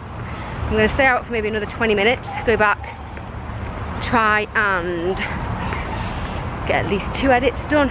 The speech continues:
It's the vlog, the vlogs, the vlog that I've got to do. It's a long, um, but yeah, I'm gonna probably just end it here because I'm just gonna have this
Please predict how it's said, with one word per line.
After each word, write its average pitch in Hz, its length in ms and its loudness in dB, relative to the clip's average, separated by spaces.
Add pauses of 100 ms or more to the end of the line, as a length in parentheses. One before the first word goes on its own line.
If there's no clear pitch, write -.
(100)
It's - 120 -6
the 277 80 4
vlog, 247 360 2
the 247 80 -4
vlogs, 247 340 -2 (480)
the 254 80 6
vlog 247 300 4
that 262 100 4
I've 220 140 -2
got - 180 -2
to 196 80 -12
do. 180 220 0 (600)
It's - 100 -4
a - 20 -2
long, 170 400 2
um, 180 560 0 (1700)
but 226 80 4
yeah, 185 200 6
I'm 214 120 4
gonna 220 400 6
probably 208 240 4
just 196 140 -2
end 190 240 2
it 185 100 2
here 180 280 2 (580)
because - 240 -6
I'm 190 100 -4
just - 160 -6
gonna 196 120 0
have - 200 -6
this - 120 -6